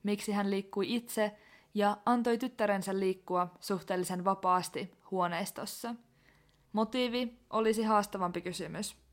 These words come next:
Miksi Anneli olisi halunnut oikein suunnitelmallisesti surmata miehensä? Esimerkiksi mitään salasuhteisiin viittaavaa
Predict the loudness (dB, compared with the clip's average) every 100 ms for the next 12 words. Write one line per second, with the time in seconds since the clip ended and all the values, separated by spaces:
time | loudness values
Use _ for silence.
0 | _ _ _ _ 0 0 2 2 2 2
1 | 2 2 0 -6 2 2 4 2 2 2
2 | 2 0 -4 -6 0 2 2 -2 0 2
3 | 4 4 2 2 2 0 -2 -6 -6 -8
4 | -8 -10 -4 -2 0 -2 -2 -2 -2 -2
5 | -2 -4 -6 -10 -14 _ _ _ _ 0
6 | 4 4 4 0 -4 -2 -2 -2 -4 -4
7 | 0 0 0 -2 -6 0 4 4 4 -2
8 | -2 0 2 0 0 -2 -2 -4 -2 0
9 | 0